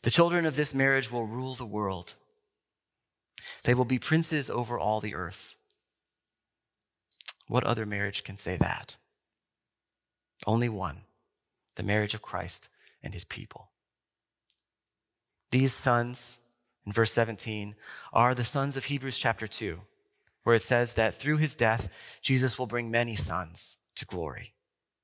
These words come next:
And it is through these sons, and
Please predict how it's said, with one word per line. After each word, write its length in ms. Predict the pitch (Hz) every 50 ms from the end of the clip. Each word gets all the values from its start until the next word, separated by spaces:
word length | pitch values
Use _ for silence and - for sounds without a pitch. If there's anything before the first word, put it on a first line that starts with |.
| _ _ _ _ _ _ _ _ _ _ _ _ _ _ _
And 120 | - 98 104
it 100 | 104 101
is 120 | 98 -
through 200 | - 127 139 139
these 200 | 123 110 95 -
sons, 500 | - - 82 65 - 85 - - - - - _ _ _ _ _ _
and 280 | - - 92 92 90